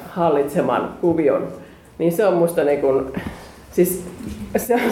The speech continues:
se on sellaista, että, että siis tavallaan niin kuin nyky-, ajattelija-, ny-, nyky-, <laughs> nykyajassa elävänä naisenakaan niin on jotenkin, ei,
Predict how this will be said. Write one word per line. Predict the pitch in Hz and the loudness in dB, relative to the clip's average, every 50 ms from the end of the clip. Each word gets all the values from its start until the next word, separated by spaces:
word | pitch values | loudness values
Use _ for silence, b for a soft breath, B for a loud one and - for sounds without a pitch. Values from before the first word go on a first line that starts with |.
| 226 | 0
se | 247 262 | 0 2
on | 233 226 | 2 2
sellaista, | 226 233 214 202 190 185 196 180 170 | 2 2 2 4 2 2 2 2 0
että, | 170 - 175 170 170 170 B B B B B B B B B | 0 2 2 0 2 0 B B B B B B B B B
että | - - 165 | -4 -4 0
siis | - 175 170 | 2 0 0
tavallaan | 175 - 185 180 185 175 165 165 170 170 | 2 0 0 2 2 2 4 4 4 4
niin | 165 165 165 | 2 2 2
kuin | 165 147 143 151 - 101 - - - - - - - - - - - | 2 2 2 2 -2 -2 -6 -12 -14 -14 -14 -16 -16 -16 -18 -10 -2
nyky-, | 202 214 233 226 226 208 190 165 - - - 196 - - - - | 2 2 2 4 4 4 4 4 4 2 0 -4 -8 -10 -8 -2
ajattelija-, | - 175 180 170 156 156 - - 170 156 156 160 - - - - - - - | 0 2 2 2 2 2 0 0 0 0 2 2 0 0 -2 -8 -12 -10 -4
ny-, | 208 196 202 233 226 233 - | -2 0 2 2 0 0 -4
nyky-, | 175 220 226 233 226 226 208 196 - - | -2 0 2 0 2 0 -2 -2 0 -2
<laughs> | - 233 254 | 0 0 0
nykyajassa | 254 254 254 196 151 175 175 175 - 160 | 0 2 2 2 4 4 2 2 2 0
elävänä | 160 165 170 165 165 156 160 | 2 2 2 2 4 2 2
naisenakaan | 160 165 160 160 170 160 143 143 143 143 139 | 4 4 2 2 2 2 0 0 2 2 2
niin | 147 151 160 | 2 2 2
on | 202 208 208 208 | 2 2 2 2
jotenkin, | 208 214 208 220 214 214 B 208 208 B B B B B B B B - - - - _ _ _ _ _ _ _ _ _ _ - - | 2 0 2 0 0 -2 B -8 -14 B B B B B B B B -20 -20 -20 -20 _ _ _ _ _ _ _ _ _ _ -6 -2
ei, | - 240 233 226 | 0 2 2 2